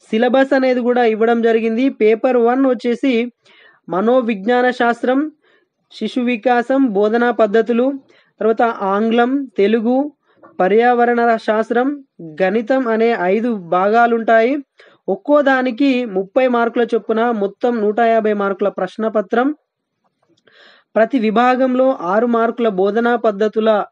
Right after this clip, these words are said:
పెడగాజీ లేదా మెథడాలజీకి కేటాయిస్తారు. ఒకటి నుంచి ఎనిమిది తరగతుల వరకు ఉండే సిలబస్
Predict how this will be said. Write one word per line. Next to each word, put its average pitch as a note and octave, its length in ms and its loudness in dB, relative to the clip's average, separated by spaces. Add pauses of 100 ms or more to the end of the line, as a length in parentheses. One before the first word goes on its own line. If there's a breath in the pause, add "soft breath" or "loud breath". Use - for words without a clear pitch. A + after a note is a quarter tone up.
(360 soft breath)
పెడగాజీ A3+ 560 2
లేదా G#3+ 340 2
మెథడాలజీకి A3 880 0
కేటాయిస్తారు. A3 880 0 (560)
ఒకటి C4+ 340 0
నుంచి B3+ 640 -2
ఎనిమిది A#3+ 300 -2
తరగతుల A#3 520 0
వరకు A3 340 0
ఉండే G#3 320 0
సిలబస్ G#3+ 520 -2